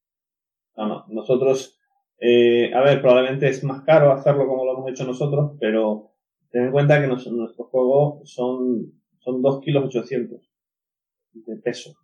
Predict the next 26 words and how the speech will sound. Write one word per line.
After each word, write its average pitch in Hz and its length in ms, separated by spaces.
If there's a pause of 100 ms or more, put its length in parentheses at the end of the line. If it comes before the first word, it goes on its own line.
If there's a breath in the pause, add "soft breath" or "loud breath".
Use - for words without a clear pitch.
eh, 147 320
y 113 160
tiene, 117 560 (840 soft breath)
eh, 107 500 (200)
todo 156 260
tipo 143 260
de 123 80
extraños 127 480
componentes, 117 760
de, - 560
desde 95 280
cartón 151 680
hasta - 300
plástico, 147 560
tiene, 101 400 (100)
eh, 92 400 (240)
las 90 260
bandejas, 135 840
tiene 104 160 (140)
manuales, 151 540
tiene - 240
cartas, 143 680
tiene 98 280
dados, 135 500
tiene 107 220
de - 220